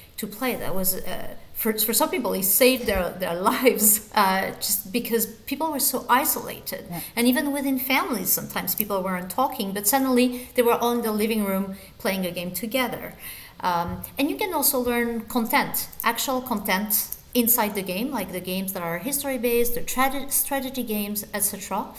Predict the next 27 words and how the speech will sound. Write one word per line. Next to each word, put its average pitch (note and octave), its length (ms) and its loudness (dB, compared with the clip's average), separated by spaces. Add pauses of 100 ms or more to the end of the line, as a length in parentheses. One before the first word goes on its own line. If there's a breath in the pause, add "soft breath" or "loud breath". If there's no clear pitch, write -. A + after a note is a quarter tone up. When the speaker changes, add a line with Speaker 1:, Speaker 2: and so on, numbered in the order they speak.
(440 loud breath)
Speaker 1:
Uh, F3+ 400 2 (100)
and B3 120 8
you B3+ 60 8
also B3 220 4
gain G#3 240 0
self-confidence. F#3+ 1000 -2 (160)
That, G3 360 -4
that G3 140 -10
whole D4 240 4
thing C#4 240 0
of G3 140 -6
trying A3+ 420 -2
again A3+ 280 2
and G3 140 -2
again, A3 460 2
and F3+ 340 -10
th-, - 140 -10 (100)
the F#3+ 80 -10
fact A3+ 220 -2
that F3+ 120 -6
it's F3 220 -4
okay A3+ 300 0
to B3 100 -6
try G#3+ 160 -4
again G3 220 -6
and F#3+ 100 -8
again, G#3 240 -4